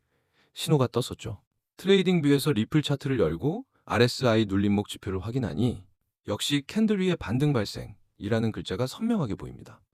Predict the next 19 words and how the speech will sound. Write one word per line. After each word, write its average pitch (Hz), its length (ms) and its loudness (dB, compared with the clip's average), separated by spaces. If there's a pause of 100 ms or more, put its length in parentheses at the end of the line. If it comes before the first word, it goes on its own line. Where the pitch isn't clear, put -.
(240)
네 107 160 6
시간 156 280 6
봉의 151 240 6
강한 123 340 4
하락 147 260 2
추세 127 220 -2
중에 101 400 0 (240)
오 120 180 8
분 147 160 8
봉이 139 220 6
일시적으로 117 520 0
과하게 107 420 0
상승하면서 107 720 -2 (400)
두 123 180 6
알에스아이의 104 640 4
격차가 107 540 -4 (240)
마이너스 92 420 -2
삼십 135 400 -4
이상 85 400 -6